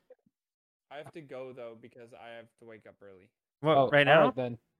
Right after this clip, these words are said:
Speaker 1: Yeah, it's an hour later here, remember?
Speaker 2: All right, say bye.
Speaker 3: So it's
Speaker 2: Say bye
Speaker 3: eleven?
Speaker 2: to the
Speaker 3: All right,
Speaker 2: audience.
Speaker 3: bye-bye, Patrick.
Speaker 1: Goodbye, audience. I'll see you next week.
Speaker 3: Yep,
Speaker 1: Maybe.
Speaker 3: see you next time.
Speaker 2: Potentially.
Speaker 1: Bye-bye.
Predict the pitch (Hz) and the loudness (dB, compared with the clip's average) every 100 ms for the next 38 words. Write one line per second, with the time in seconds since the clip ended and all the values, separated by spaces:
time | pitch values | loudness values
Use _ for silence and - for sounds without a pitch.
0 | _ _ _ _ _ _ _ _ _ 123 | _ _ _ _ _ _ _ _ _ -20
1 | 113 147 190 - 135 139 135 123 120 113 | -20 -20 -20 -18 -16 -16 -16 -18 -18 -20
2 | 104 95 _ _ 104 104 117 147 147 135 | -20 -20 _ _ _ -20 -4 2 2 2
3 | - - - 165 175 175 165 147 135 135 | -4 -6 0 2 6 6 6 6 6 4
4 | 139 165 131 175 170 170 160 170 165 147 | 4 4 4 4 2 2 4 4 2 6
5 | 175 202 202 214 190 196 185 - _ _ | 8 8 6 6 4 2 -2 -2 _ _
6 | _ _ _ _ - 143 139 143 135 139 | _ _ _ _ -20 -10 -8 -6 -8 -12
7 | 139 131 120 - 127 120 - _ 117 _ | -18 -18 -20 -20 -20 -20 -20 _ -20 _
8 | _ _ 143 143 107 147 147 143 139 131 | _ _ -4 -4 -4 -4 -2 0 -2 -6
9 | - 127 113 113 - 120 - 107 101 113 | -10 -12 -12 -14 -16 -18 -18 -20 -20 -20
10 | 107 _ _ _ 135 123 127 127 127 127 | -20 _ _ _ -20 -18 -18 -18 -20 -20